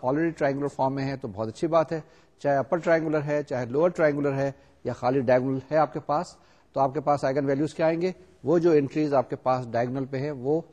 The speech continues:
آئگن ویلیوز کہلائیں گے۔ تو جناب یہ سارے کا سارا سیگمنٹ جو ہے اسی ایکویشن کے گرد ریوالو کرے گا، جس میں ہمارے پاس ایکویشن ہے A X equal to lambda X۔ ہم کیا کریں گے؟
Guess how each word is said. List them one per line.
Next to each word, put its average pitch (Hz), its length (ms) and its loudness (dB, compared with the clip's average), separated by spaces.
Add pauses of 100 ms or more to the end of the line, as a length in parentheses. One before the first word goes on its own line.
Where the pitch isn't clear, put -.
(260)
آئگن 120 300 -4
ویلیوز 120 380 -6
کہلائیں 101 360 -6
گے۔ 85 60 -14 (1500)
تو 143 100 -10
جناب 160 240 0
یہ 185 60 0
سارے 160 280 0
کا 175 100 -2
سارا 151 220 0
سیگمنٹ 147 400 -4
جو 147 80 0
ہے 151 200 0
اسی 147 220 -4
ایکویشن 151 360 -2
کے 151 140 0
گرد 139 140 0
ریوالو 127 260 2
کرے 139 240 -2
گا، 175 100 0 (480)
جس - 180 -10
میں 165 80 -2
ہمارے 143 220 2
پاس 147 460 0
ایکویشن 147 400 -2
ہے 160 40 -2
A 143 280 2
X 151 200 -4
equal 131 180 -2
to 123 80 -4
lambda 147 240 0
X۔ 151 220 0 (400)
ہم 139 80 -6
کیا 165 160 2
کریں 156 260 2
گے؟ 170 120 -2